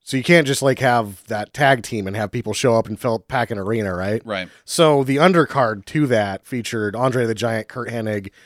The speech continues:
Speaker 1: and the Ultimate Warrior
Speaker 2: Nice.
Speaker 1: in matches that didn't even get televised.
Speaker 2: Oh.
Speaker 1: And in the, 'cause we're talking about wrestling and what they done to Dusty, it was wrong.
Speaker 2: <laughs>
Speaker 1: What they done to Dusty was wrong. And I don't know for a fact, but I think the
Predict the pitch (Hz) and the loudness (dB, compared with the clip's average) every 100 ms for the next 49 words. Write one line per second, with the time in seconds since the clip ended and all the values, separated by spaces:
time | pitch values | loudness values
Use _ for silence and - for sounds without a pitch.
0 | _ 117 120 107 113 117 92 92 104 95 | _ -8 -6 -6 -6 -8 -6 -2 0 0
1 | 85 80 107 - 143 131 139 - 135 123 | -4 -8 -10 -6 -4 2 2 2 -2 -2
2 | 143 131 104 - 98 85 73 - - 110 | 0 0 -2 -6 -6 -6 -10 -16 -12 -6
3 | 117 101 87 80 - - _ _ _ 151 | -4 -2 -4 -8 -18 -20 _ _ _ 4
4 | 214 220 156 147 - _ _ _ _ _ | 8 8 6 4 -4 _ _ _ _ _
5 | _ _ - 165 160 156 147 123 - 139 | _ _ -2 2 4 4 2 0 -2 2
6 | - 147 147 147 156 160 165 - 160 139 | 4 4 6 6 6 8 6 6 4 4
7 | 135 - _ _ _ 143 156 185 180 202 | 0 -4 _ _ _ -2 4 6 8 6
8 | 190 196 202 - 170 - _ - 196 160 | 6 6 6 4 -2 -6 _ 4 6 8
9 | 180 226 185 170 - - 220 262 247 294 | 8 10 8 4 -2 0 4 6 6 6
10 | 277 269 269 277 240 175 202 277 208 - | 8 8 6 6 4 6 8 8 8 4
11 | - - - 196 - - - - - _ | -4 -10 -8 -12 -12 -16 -16 -20 -20 _
12 | - 185 254 240 202 202 - 170 - 151 | 2 8 10 10 8 6 6 2 4 4
13 | 143 - 139 127 185 180 175 | 4 4 0 2 0 -2 -6